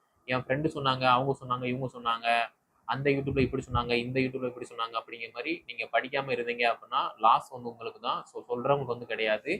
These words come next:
அதனால அதையுமே மைண்ட்ல ஃபிக்ஸ் பண்ணி படிக்க ஸ்டார்ட் பண்ணிக்கோங்க. அப்பனா தான் வந்து ஈஸியா வந்து பி ஜி டி ஆர் பி எக்ஸாம் வந்து கிராக் பண்ண முடியும்.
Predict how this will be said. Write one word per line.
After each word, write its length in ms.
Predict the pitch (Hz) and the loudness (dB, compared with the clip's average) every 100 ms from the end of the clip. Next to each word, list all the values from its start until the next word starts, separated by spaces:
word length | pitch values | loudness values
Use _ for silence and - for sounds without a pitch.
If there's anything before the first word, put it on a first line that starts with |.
| - _ _ | -6 _ _
அதனால 520 | 117 135 127 131 185 - | -4 2 4 4 2 2
அதையுமே 500 | 110 117 139 139 147 | 2 4 2 2 0
மைண்ட்ல 360 | 120 123 127 | 0 -2 -4
ஃபிக்ஸ் 280 | - - - | -6 -12 -16
பண்ணி 200 | 120 135 | -8 -6
படிக்க 520 | 165 113 113 123 180 214 | -4 -4 -2 -2 -4 -6
ஸ்டார்ட் 400 | - 117 127 - | -4 2 2 0
பண்ணிக்கோங்க. 380 | 117 110 110 147 | -10 -8 -4 0
அப்பனா 360 | 147 - 120 | 0 -2 0
தான் 140 | 123 123 | 2 2
வந்து 260 | 110 117 175 - _ _ _ | -2 -4 -4 -4 _ _ _
ஈஸியா 440 | 135 143 - 147 135 | -4 -4 -2 0 2
வந்து 460 | 120 127 170 - | 0 0 0 -2
பி 120 | - 143 | -8 -8
ஜி 120 | 135 | 0
டி 80 | 131 | 0
ஆர் 100 | 127 | 0
பி 80 | |
எக்ஸாம் 280 | 113 - 120 | -4 -10 -10
வந்து 280 | 117 117 135 | -10 -10 -10
கிராக் 260 | - 120 123 | 0 0 0
பண்ண 160 | 113 117 190 - _ | -8 -8 -8 -10 _
முடியும். 300 | 101 101 95 | -12 -10 -12